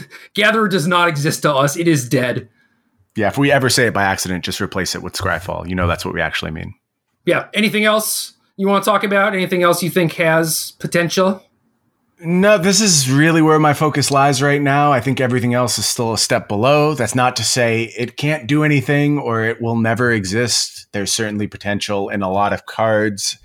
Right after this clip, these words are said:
Speaker 2: out there. I'm trying to think what's missing from, like, my top ten list that just hasn't found a home yet. Nothing is springing to mind, but I also don't remember my top ten list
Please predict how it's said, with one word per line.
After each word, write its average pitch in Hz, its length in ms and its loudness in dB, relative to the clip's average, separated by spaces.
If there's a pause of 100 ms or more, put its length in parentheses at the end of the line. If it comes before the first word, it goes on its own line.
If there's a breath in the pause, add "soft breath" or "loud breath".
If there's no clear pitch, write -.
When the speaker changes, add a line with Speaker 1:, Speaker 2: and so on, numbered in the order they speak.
(400 loud breath)
Speaker 2:
out 107 260 0
there. 110 160 2
I'm 127 140 2
trying 277 240 2
to 208 60 2
think 135 200 0
what's 120 240 0
missing 107 600 2
from, 107 380 -2
like, 104 420 -4 (460 soft breath)
my 113 180 -2
top 107 340 -2
ten 107 300 -2
list 92 480 -4
that 101 260 -2
just - 180 -6
hasn't 107 400 -4
found 101 260 -4
a 92 60 -4
home 104 260 -4
yet. 107 260 -2 (100)
Nothing 139 400 -2
is 131 100 -2
springing 120 600 -2
to 92 100 -8
mind, 104 400 0
but 98 100 -2
I 95 60 2
also 98 240 0
don't 98 200 -6
remember 92 360 -4
my 92 360 -2 (840 loud breath)
top 101 280 -4
ten 98 200 -4
list 117 420 -4